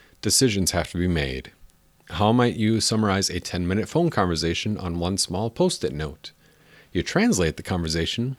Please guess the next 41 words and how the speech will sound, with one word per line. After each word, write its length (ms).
into 240
a 40
note 240
for 160
somebody 360
else 220
to 100
read, 340
hopefully 420
emphasizing 720
the 60
main 280
facts 460
and 220
conveying 460
the 100
necessary 520
message. 600
Sometimes 440
that's 260
difficult. 600
It's 160
difficult 540
to 200
translate 680
a 100
short 300
telephone 420
conversation 720
between 320
two 180
people 320
who 100
basically 460
live 240
at 80
the 80
same 220
time 320
and 120
place, 380